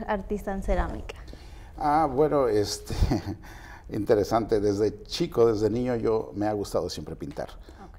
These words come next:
Speaker 2: Yo empecé a pintar en, en, este, en óleo.
Speaker 1: Ajá.
Speaker 2: Ah, entonces, cuando llegué aquí a Estados Unidos a los diecisiete años,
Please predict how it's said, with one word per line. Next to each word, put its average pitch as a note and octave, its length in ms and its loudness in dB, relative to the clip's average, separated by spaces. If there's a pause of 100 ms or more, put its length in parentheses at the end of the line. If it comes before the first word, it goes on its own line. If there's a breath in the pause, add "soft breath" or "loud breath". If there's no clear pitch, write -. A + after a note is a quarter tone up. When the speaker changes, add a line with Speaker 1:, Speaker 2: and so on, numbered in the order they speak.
Speaker 2:
Yo G#2 120 2
empecé G#2 340 2
a G2 140 0
pintar G2 360 0
en, F#2 220 -4
en, F#2 200 -6
este, F2+ 360 -4
en E2 260 -8
óleo. F#2+ 300 -2 (280)
Speaker 1:
Ajá. G#3 340 -12
Speaker 2:
Ah, G1+ 500 -6 (300)
entonces, G2+ 800 -2
cuando F#2+ 320 -2
llegué F#2 340 0
aquí F#2+ 220 -4
a - 20 0
Estados F2+ 340 0
Unidos F#2+ 320 -2
a G2+ 40 -2
los D#2 180 -6
diecisiete F2 520 -4
años, F2+ 440 -4